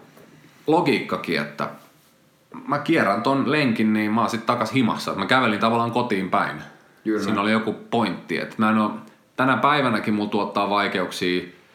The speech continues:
Speaker 1: juoksumatto, kuntopyörä.
Speaker 2: Ai jaa.
Speaker 1: Siinä ei vaan, mä en pääse mihinkään.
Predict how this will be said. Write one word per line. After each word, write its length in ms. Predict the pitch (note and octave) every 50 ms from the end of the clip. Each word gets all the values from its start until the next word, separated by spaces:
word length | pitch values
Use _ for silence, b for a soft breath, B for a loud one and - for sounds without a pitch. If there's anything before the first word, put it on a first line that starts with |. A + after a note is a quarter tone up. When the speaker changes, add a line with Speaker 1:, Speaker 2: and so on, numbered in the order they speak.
| b b b b b b b b b _ _ _ _ -
Speaker 1:
juoksumatto, 840 | - A2+ A#2+ A2+ G#2 G#2+ - A2 G2 F#2+ F#2 F2+ - - - - F2+ - -
kuntopyörä. 800 | - G#2 G2+ F#2+ F2 F#2 F2 - F#2 F2+ F2 E2+ E2 E2 E2+ D#2+ - - - - - - _ _ _
Speaker 2:
Ai 220 | - A2 D#3 G3+ A#3+
jaa. 320 | A#3+ D3+ - - - - - - -
Speaker 1:
Siinä 360 | - - D3+ C3+ A#2+ B2+ C3+
ei 100 | C3+ B2
vaan, 320 | C3+ C3 B2+ A#2 A2 A2 - - - - _ _ _ - _ _ _ _ _ _ _ _ _ _ _ b b b b b b b b _
mä 180 | - C3+ B2+ B2+
en 60 | B2+
pääse 320 | B2+ - C#3+ B2+ A2 A2+
mihinkään. 680 | A2 A#2 C3+ C3 B2 A2 F#2 F2 F2 E2 D2 D#2 -